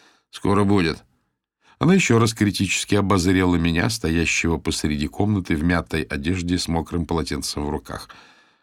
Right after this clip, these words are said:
Казалось, в ее представлении я должен был резво собраться и исчезнуть, а в идеале моментально испариться. Под этим взглядом я еще больше сконфузился, почувствовав себя каким-то бомжом.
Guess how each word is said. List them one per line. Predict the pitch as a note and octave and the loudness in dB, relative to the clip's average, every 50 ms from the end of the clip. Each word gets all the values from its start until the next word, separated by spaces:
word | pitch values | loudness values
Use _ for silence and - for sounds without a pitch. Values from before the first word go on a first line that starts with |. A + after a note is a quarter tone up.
| _ | _
Казалось, | - G#2+ A#2 D#3+ F#3+ F#3 E3+ - - | 0 2 4 4 6 4 4 2 2
в | C#3 D3 | 2 2
ее | D3 D3+ C#3+ | 4 4 2
представлении | A2+ - B2+ A#2 A2+ - - B2 A#2 C3 D3 D#3 D3+ C#3+ C3 | 2 2 0 0 0 0 0 2 2 4 4 4 4 4 4
я | A#2 A2+ A2+ | 4 4 4
должен | A2 A#2 B2+ A#2+ G#2+ A#2+ A#2 A2+ A2 | 4 4 2 2 2 2 2 2 4
был | A#2 A2+ F#2+ | 2 2 4
резво | G2+ G#2+ A2+ A2+ G2+ F2 F2+ F2+ F2 | 4 4 4 4 4 2 2 0 0
собраться | - - - E2+ E2 G2 B2 C#3 - - - | 0 0 0 0 0 2 0 0 -2 -4 -6
и | - - C#3 B2+ A#2 | -2 0 0 0 0
исчезнуть, | A2+ - - - D3+ C#3+ - D#2 D#2 D#2+ - - - - - - - - - - | -2 -4 -2 0 0 0 0 0 -2 -4 -6 -6 -10 -18 -18 -18 -18 -18 -8 -2
а | - G#2 G2 E2+ | 0 0 0 2
в | F2+ G2+ | 2 0
идеале | G2 E2+ F2+ F#2+ A#2+ D3 C#3+ B2+ G2 - | 0 2 2 2 2 2 2 0 0 2
моментально | - F#3 G#3+ A3 F#3 B2+ - F#2+ - E2+ F2+ | 2 4 4 4 4 2 0 -2 0 0 0
испариться. | F2 - - - D3+ C#3+ A#2+ A2 - - - - B1+ - - - - - _ _ _ _ _ _ _ | 0 -2 -2 -4 -4 -4 -4 -6 -6 -8 -8 -8 -10 -14 -16 -20 -20 -20 _ _ _ _ _ _ _
Под | - G2 A2 | 0 2 2
этим | C3 A#2 A2+ G#2+ | 4 4 4 2
взглядом | F#2+ E2+ F2+ G#2+ A2+ G#2+ G#2+ G2+ | 4 4 4 4 4 4 4 4
я | G2+ G#2 G#2 | 4 4 4
еще | F#2+ - - G2 | 2 2 2 2
больше | F2+ G2 G2 F2+ - F2 | 2 2 2 2 0 -2
сконфузился, | D#2 - - E2 D#2 - - A#2+ C3 B2+ C3 A2+ - - - | -6 -4 -4 -4 -4 -2 -2 -2 0 0 -2 -2 -2 -4 -2
почувствовав | A2+ E2 - - - G#2+ G#2+ - - - A2 G#2 - | -2 -2 -4 -2 -4 -4 -4 -4 -4 -4 -4 -2 -2
себя | - - G#2 G#2+ G#2 | -4 -2 0 0 0
каким-то | - G2 - - D2+ C#2+ C#2+ - D#2 | 0 -2 -4 -4 -6 -6 -6 -6 -8
бомжом. | D2+ D#2 D2+ C#2+ C#2+ C2+ B1+ B1 C2 - - | -6 -4 -4 -4 -4 -6 -6 -8 -8 -10 -14